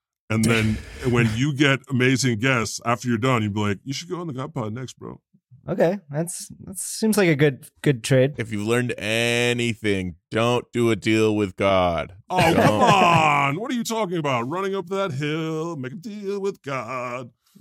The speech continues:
Speaker 2: Oh,
Speaker 1: Come
Speaker 2: yeah.
Speaker 1: on. It's a
Speaker 3: Wow, nice reference, man.
Speaker 1: Well, it's been on my mind. You th-, how do you think I feel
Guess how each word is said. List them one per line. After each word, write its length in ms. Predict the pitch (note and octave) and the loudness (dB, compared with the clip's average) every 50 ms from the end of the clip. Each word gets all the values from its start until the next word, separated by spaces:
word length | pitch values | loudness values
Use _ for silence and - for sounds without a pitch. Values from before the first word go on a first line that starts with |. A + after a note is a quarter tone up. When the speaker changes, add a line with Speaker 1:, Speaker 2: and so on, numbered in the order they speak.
| _ | _
Speaker 2:
Oh, 60 | - - | 0 2
Speaker 1:
Come 120 | C3+ D3 G#3+ A#3+ F3 | 4 4 6 6 6
Speaker 2:
yeah. 0 | |
Speaker 1:
on. 760 | B2 A#2+ - E3+ E3 E3 D#3 D3 C#3 C3 B2 A#2 A2 D3+ F3 | 6 6 6 6 6 6 6 6 4 4 4 4 4 4 4
It's 100 | F#3 - | 2 2
a 40 | F#2 | 2
Speaker 3:
Wow, 140 | F#2 F2+ E2+ | 2 2 2
nice 280 | F2+ G2+ A2+ C3 - - | 2 2 2 2 2 0
reference, 500 | G2 - - - - - - - - - | -2 -2 -2 -4 -6 -6 -6 -8 -10 -10
man. 320 | - - D#2+ - - B2 - - - - - | -8 -6 -6 -6 -6 -6 -6 -4 -4 -2 0
Speaker 1:
Well, 400 | - - A3 A3+ A3 D#4+ D#4 C4 - - D4 | 2 2 2 2 2 2 2 2 0 -2 -2
it's 140 | A#3 - - | -2 -4 -2
been 200 | - F3 F3 E3+ | -2 -2 0 2
on 260 | E3 E3+ G3 F#3 F3+ | 4 4 4 4 4
my 160 | F3 G3 F#3 F3 | 2 2 2 2
mind. 320 | F3 F3 F3+ F#3 F3+ D#3+ - - - - _ _ | 0 0 0 0 0 -4 -4 -6 -14 -20 _ _
You 140 | E3+ G3+ | 0 0
th-, 160 | F#3+ - A3+ F3 - - | 0 0 -6 -6 -4 0
how 120 | G3 B3+ D4+ | 0 2 2
do 80 | D#4+ | 2
you 120 | D4+ C#4 C4+ | 2 2 2
think 300 | - - B3 C4 B3+ - | 2 2 0 -2 0 0
I 200 | G#3+ A#3 C4 C4+ | 2 2 2 2
feel 600 | A3 E3+ - - B3+ C4 G#3+ D#3 B2 G2 G#2 A2 | 0 -4 -6 -2 -2 0 2 0 0 -2 -6 -8